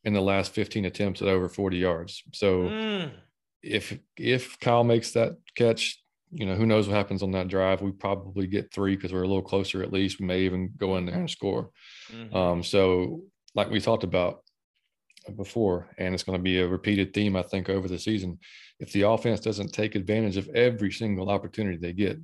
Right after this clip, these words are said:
Speaker 1: then we're gonna be in trouble, because this, I mean, we can't
Speaker 2: A
Speaker 1: do
Speaker 2: lot
Speaker 1: this.
Speaker 2: of trouble.
Speaker 1: We can't do these three and, and getting field goals. We're gonna have to get in the end zone. Um, so after that, uh,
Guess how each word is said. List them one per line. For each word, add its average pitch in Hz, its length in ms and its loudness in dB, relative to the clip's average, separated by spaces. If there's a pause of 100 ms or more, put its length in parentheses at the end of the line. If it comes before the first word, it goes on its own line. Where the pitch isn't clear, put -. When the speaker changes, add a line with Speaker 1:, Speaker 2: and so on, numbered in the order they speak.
(880)
Speaker 1:
then 90 120 -4
we're 92 60 -2
gonna 95 180 0
be 139 80 6
in 107 80 2
trouble, 92 480 2
because 92 380 0
this, 95 200 0
I - 60 0
mean, 98 160 2
we 104 80 4
can't 101 320 0
Speaker 2:
A 101 40 0
Speaker 1:
do 101 40 0
Speaker 2:
lot 135 220 0
Speaker 1:
this. 117 80 -4
Speaker 2:
of - 60 -18
trouble. 95 520 -12
Speaker 1:
We 104 60 -4
can't 107 280 0
do 110 140 8
these 101 320 4
three 98 640 0 (120)
and, 95 300 0
and 95 240 0
getting 98 320 2 (160)
field 98 220 0
goals. 92 340 0
We're 101 80 -4
gonna 98 240 2
have 92 160 0
to - 80 -6
get 92 120 -6
in 90 60 -6
the 87 80 -4
end 87 160 -4
zone. 85 300 -6 (600)
Um, 87 600 -2 (840)
so 104 200 4
after 110 160 2
that, 104 500 2
uh, 104 580 2